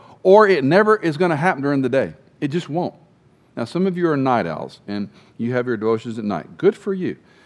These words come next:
Um, the sun came up in the morning. I don't know. So I, I just think mornings are better, uh, with the Bible. So, um,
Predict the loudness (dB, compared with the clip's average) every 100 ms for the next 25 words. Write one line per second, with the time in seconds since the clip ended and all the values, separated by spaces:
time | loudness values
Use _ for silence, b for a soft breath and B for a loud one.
0 | b -12 -8 -6 -8 _ -18 -6 -6 -4
1 | -4 -4 -4 -6 -4 -2 4 6 4 0
2 | -4 -2 -2 -4 -12 B -14 -2 0 0
3 | 4 4 4 -2 -4 -4 0 2 2 0
4 | -4 B B -2 0 6 6 6 0 B
5 | -2 0 0 -2 -4 -8 -4 2 2 2
6 | -8 -18 B B -2 0 0 0 -2 -2
7 | -4